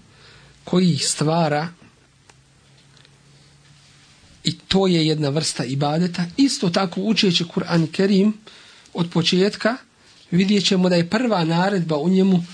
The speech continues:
upravo naredba da se čini ibadet, dakle da se bude u pokornosti uzvišenom Allahu dželle še'nu. Ta pokornost,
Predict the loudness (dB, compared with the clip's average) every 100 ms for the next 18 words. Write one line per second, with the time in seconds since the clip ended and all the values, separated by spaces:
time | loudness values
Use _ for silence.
0 | -20 -6 -4 0 0 0 -2 -6 _ _
1 | -2 0 0 -2 -2 -4 -6 _ -8 -6
2 | -4 -2 0 0 0 0 0 0 0 0
3 | -2 -6 -6 -4 -2 -4 -2 -2 -2 -4
4 | -6 -20 _ -4 -2 -2 -2 0 0 0
5 | 0 -2 -2 -2 0 0 0 0 0 -4
6 | -12 -20 -20 -8 -4 0 0 0 0 0
7 | -2 -6 -20 -20 -20 -20 -4 -2 0 0
8 | 0 -2 -2 -4 -4 -18 -20 -20 -12 -2
9 | -2 0 -2 2 0 2 2 2 -2 -6